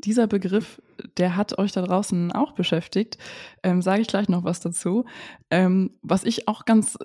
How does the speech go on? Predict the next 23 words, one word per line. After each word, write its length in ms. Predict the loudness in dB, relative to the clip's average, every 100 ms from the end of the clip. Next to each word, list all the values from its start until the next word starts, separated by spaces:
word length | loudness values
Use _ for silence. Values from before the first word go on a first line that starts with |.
| -2
nennenswert 580 | 4 8 8 6 2 0
finde, 400 | 0 0 2 0
ist, 380 | -2 -4 -4 -4
dass 160 | -4 -4
die 100 | -4
Tagesmutter 580 | -2 -2 0 -2 -2
genau 420 | 0 2 4 4 2
wie 260 | 0 -2
Erzieher 520 | -4 -6 -2 0 0
in 100 | 0
der 100 | -2
Krippe 360 | -4 -4 0 -2
verpflichtet 520 | -2 -4 -2 -2 -4
ist, 180 | -4 -4
jährlich 320 | -2 0 -2
Fortbildungen 600 | -6 -4 -4 0 2 2 2
zu 120 | 2
machen. 320 | 2 2 2
Also 100 | 2
es 80 | -2
gibt 160 | -6
extra 460 | -8 -8 -4 -2 -2
Fortbildungstage, 960 | -4 -4 -2 0 0 0 -2 0 0